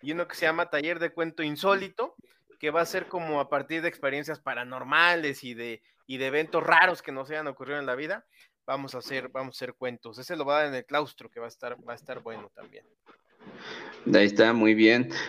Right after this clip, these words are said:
Speaker 2: Pues sí, pues ahí, si ustedes quieren aprender a escribir y todo, pues ahí, con el maestro Paniagua, que, pues, ya tiene mucha experiencia dando sus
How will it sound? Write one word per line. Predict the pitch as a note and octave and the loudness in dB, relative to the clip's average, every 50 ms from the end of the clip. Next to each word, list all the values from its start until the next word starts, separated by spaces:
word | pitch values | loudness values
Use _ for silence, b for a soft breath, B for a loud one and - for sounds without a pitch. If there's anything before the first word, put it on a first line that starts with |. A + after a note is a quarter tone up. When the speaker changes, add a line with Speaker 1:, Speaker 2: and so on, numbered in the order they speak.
| B - | B 4
Speaker 2:
Pues | D3 C#3+ - | 4 6 8
sí, | A#3+ B3+ A3+ | 8 8 8
pues | F3 C3 A#2+ | 8 8 10
ahí, | B2+ C3+ D3+ D#3+ D3+ C#3 C3 | 10 10 10 10 8 8 6
si | - C#3 | 6 4
ustedes | B2+ C3 E3+ E3+ E3 | 6 8 8 8 8
quieren | E3 F3 E3+ E3 D#3 | 10 8 10 10 8
aprender | C#3+ D3 C#3+ C#3+ D3 D#3 E3+ E3+ | 8 6 8 8 10 10 10 8
a | |
escribir | E3 E3+ - D#3+ D3 C#3+ D3 D#3 E3+ F#3 F#3 F3+ F3+ | 8 6 10 10 10 12 12 12 10 10 10 8 8
y | D#3+ D3+ | 8 8
todo, | D#3 E3+ F3 G3+ G#3 F#3+ | 10 10 10 10 10 8
pues | - C#3 C3+ C#3+ | 6 4 4 6
ahí, | C3 C3 C#3+ D3+ D3 D3 - - - | 8 10 10 8 8 6 2 0 6
con | - A#2+ A#2+ | 8 8 10
el | A#2+ | 10
maestro | C3 C#3 C3+ - C#3+ | 8 6 6 4 4
Paniagua, | C3 A#2 A#2 A#2 A#2+ B2 B2+ B2+ B2 A#2 A2+ A2+ - - - B B B B B B B B B B B - | 6 6 8 8 8 6 6 6 6 6 4 4 0 -12 -20 B B B B B B B B B B B 6
que, | - A2 G#2+ G#2 G2+ G2+ - - - - - - | 8 10 10 10 10 6 2 -4 -14 -10 2 4
pues, | A2+ G#2 | 4 8
ya | A2 C3 C3+ | 10 8 10
tiene | C3+ D#3 D3+ D3+ | 12 12 12 12
mucha | D3 D#3 D3+ D#3 E3 | 12 12 10 10 8
experiencia | D#3 - D3 C3+ C#3 D3+ D3 D3+ D3 | 6 8 8 10 10 10 10 10 8
dando | C#3+ D3 D3+ D3+ D#3 D3 | 8 8 8 10 8 8
sus | C3+ - C3+ A#2 A2+ - - B | 8 6 4 4 4 2 -2 B